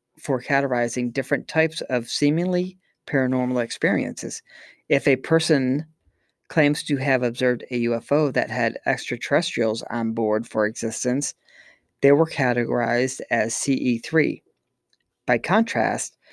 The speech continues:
someone who says they encountered ghosts, yetis, spirits, elves, and other mythical legendary encou-, entities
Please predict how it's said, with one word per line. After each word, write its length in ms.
someone 400
who 160
says 300
they 140
encountered 680
ghosts, 480
yetis, 600
spirits, 960
elves, 520
and 220
other 600
mythical 560
legendary 540
encou-, 400
entities 580